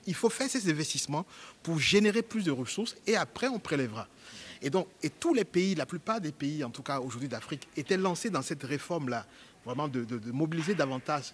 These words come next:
les ressources propres, d'avoir une gestion des finances publiques plus saine. Les crises covid et Ukraine ont mis un frein à, à, à ce qui est en train de se passer, mais on ne peut pas continuer à dire, « Vous n'avez pas un taux de mobilisation de ressources propres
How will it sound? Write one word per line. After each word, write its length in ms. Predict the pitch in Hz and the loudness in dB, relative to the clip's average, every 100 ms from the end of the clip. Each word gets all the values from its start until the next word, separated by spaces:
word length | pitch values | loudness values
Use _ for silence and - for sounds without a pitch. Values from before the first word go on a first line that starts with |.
| - | -10
les 140 | 123 | -6
ressources 320 | 123 120 - - | -4 -6 -8 -6
propres, 240 | 175 180 - - - | -4 -4 -8 -20 -10
d'avoir 320 | 110 131 151 170 | -4 0 4 4
une 160 | 165 | 2
gestion 300 | 123 143 160 | 0 -2 -2
des 60 | 139 | -4
finances 220 | 135 139 | -4 -8
publiques 360 | 127 123 - - | -8 -8 -10 -10
plus 120 | 143 | -6
saine. 300 | - 190 233 - - | 0 0 0 -4 0
Les 120 | 170 175 | 2 4
crises 440 | 240 240 160 110 - - - - - | 4 4 4 -2 -12 -20 -20 -14 4
covid 380 | 180 160 185 147 - | 4 6 0 0 0
et 80 | |
Ukraine 400 | 165 - 185 180 - 156 | 0 2 2 2 0 -4
ont 100 | 147 | 0
mis 300 | 160 180 - 147 | 2 2 0 -6
un 120 | 139 | -6
frein 320 | - 190 175 110 - | -2 2 2 0 -6
à, 160 | 135 120 | -4 -4
à, 300 | - - 131 | -6 -10 -6
à 40 | |
ce 80 | - | -2
qui 140 | 175 | 0
est 20 | |
en 60 | 151 | 0
train 140 | 156 | -2
de 40 | 139 | -6
se 60 | |
passer, 400 | 123 123 - 233 - - - - | -4 -4 -2 -2 -4 -20 -20 -4
mais 80 | 147 | 2
on 40 | 185 | 2
ne 40 | |
peut 80 | 196 | 2
pas 160 | 214 | 0
continuer 340 | - 175 151 175 | 2 0 2 2
à 80 | 143 | 2
dire, « 260 | 147 143 110 | 0 0 0
Vous 100 | 139 | 2
n'avez 140 | 151 | 2
pas 380 | 147 190 185 165 - - | 2 0 0 -4 -8 -6
un 100 | 160 | -4
taux 180 | - | -2
de 80 | 165 | 0
mobilisation 540 | 143 131 131 131 127 147 | 0 -2 0 -2 -2 -4
de 80 | |
ressources 300 | 120 127 143 | -6 -6 -6
propres 320 | - 151 - | -4 -4 -4